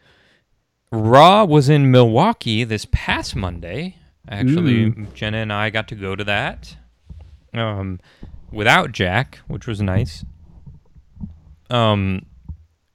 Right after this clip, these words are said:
Speaker 1: it was, it's always fun to go live to the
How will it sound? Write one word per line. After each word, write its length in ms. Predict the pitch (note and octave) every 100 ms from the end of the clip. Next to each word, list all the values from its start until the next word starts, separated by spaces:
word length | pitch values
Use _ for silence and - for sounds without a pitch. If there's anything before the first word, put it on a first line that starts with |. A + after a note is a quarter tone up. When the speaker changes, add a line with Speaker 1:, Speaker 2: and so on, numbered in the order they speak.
| -
Speaker 1:
it 200 | A#2 C3
was, 720 | B2+ B2+ A#2+ A2+ G#2 G2 - _ _ _ _ _ _ _ _ _ _ _ _ _ _ _ -
it's 140 | C3
always 260 | D#3+ F#3+ F3+
fun 160 | D#3 C#3
to 60 |
go 160 | A#2 A2+
live 600 | G#2 F#2 F2+ F#2+ G2+ - _ _ _ _ _ -
to 160 | - A2
the 160 | G#2